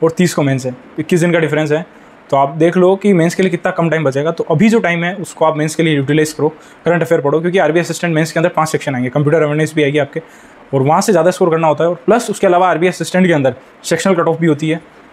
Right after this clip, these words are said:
अ, fix होती है, वो उतना लाना ज़रूरी है। अगर वो नहीं आया तो आप वैसे ही बाहर हो जाओगे। तो उसके लिए current affair बहुत important role play करेगा। तो अभी से current affair पढ़ना start कर दो। करंट affair मैंने इसी channel पर upload कर दिया है, मार्च से पढ़ना start कर दो। Weekly current affair आप जाके देख लेना playlist के अंदर, Weekly current affair दो हज़ार तेईस,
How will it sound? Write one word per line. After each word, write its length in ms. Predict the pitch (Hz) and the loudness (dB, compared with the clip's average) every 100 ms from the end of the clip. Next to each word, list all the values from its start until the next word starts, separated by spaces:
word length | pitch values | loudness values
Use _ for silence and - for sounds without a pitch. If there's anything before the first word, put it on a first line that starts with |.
| - - | -14 -2
अ, 200 | 143 151 | 0 0
fix 260 | - 208 165 | -2 0 0
होती 180 | 156 | 0
है, 60 | 156 | 0
वो 100 | 147 | 0
उतना 240 | 139 170 | 2 0
लाना 200 | 160 175 | 2 2
ज़रूरी 300 | 160 156 170 | 2 2 2
है। 60 | 151 | 2
अगर 100 | 156 | 4
वो 140 | 160 | 4
नहीं 140 | 180 185 | 4 2
आया 140 | 165 | 2
तो 100 | 147 | 2
आप 160 | 156 - 156 | -2 -2 -2
वैसे 200 | 151 160 | 0 2
ही 40 | |
बाहर 140 | 135 | 0
हो 60 | 127 | 0
जाओगे। 260 | 123 123 139 | -4 -6 -4
तो 120 | 165 | -2
उसके 240 | 185 190 | 0 2
लिए 180 | 180 180 | 2 2
current 200 | 175 170 | 2 0
affair 200 | 175 170 | 2 2
बहुत 160 | 165 165 | 2 0
important 300 | 156 156 156 | 0 0 0
role 100 | 156 | 0
play 160 | 156 | 0
करेगा। 360 | 143 135 147 - - - - - - | 0 0 -2 -4 -16 -20 -20 -10 -2
तो 80 | |
अभी 140 | 143 202 | 2 2
से 100 | 220 | 2
current 180 | 202 196 | 2 0
affair 180 | 196 | 0
पढ़ना 160 | 175 180 | -2 -4
start 260 | - 170 160 | -2 -2 -2
कर 100 | 147 | -2
दो। 120 | 165 | -2
करंट 440 | - - 202 160 | -4 -6 -2 0
affair 280 | 151 165 165 | 2 2 2
मैंने 160 | 151 156 | 2 -2
इसी 120 | 160 | -2
channel 180 | 160 156 | 0 0
पर 60 | |
upload 240 | 143 147 147 | 2 0 0
कर 120 | 147 | 0
दिया 160 | 147 | 0
है, 100 | 151 - - - - | 0 -4 -20 -18 -4
मार्च 220 | 147 156 | 0 0
से 100 | - | -2
पढ़ना 240 | 156 156 160 | -2 -2 -2
start 220 | 156 151 | -2 -2
कर 120 | 139 | -2
दो। 140 | 143 170 | -2 -2
Weekly 260 | 143 165 | 0 2
current 200 | 156 156 | 0 0
affair 320 | 151 160 156 - - - - | 0 0 -2 -6 -20 -18 -4
आप 80 | 143 | -2
जाके 200 | 147 147 | 0 2
देख 140 | 160 160 | 0 0
लेना 160 | 165 | -2
playlist 340 | 147 151 147 - | 0 -2 -2 -2
के 60 | |
अंदर, 200 | 143 175 - - - 147 | -2 -2 -4 -20 -10 -2
Weekly 260 | 151 165 | 0 2
current 180 | 156 151 | 0 0
affair 160 | 147 147 | 0 0
दो 100 | 147 | 2
हज़ार 120 | 147 | 0
तेईस, 400 | 143 160 220 | 0 0 -2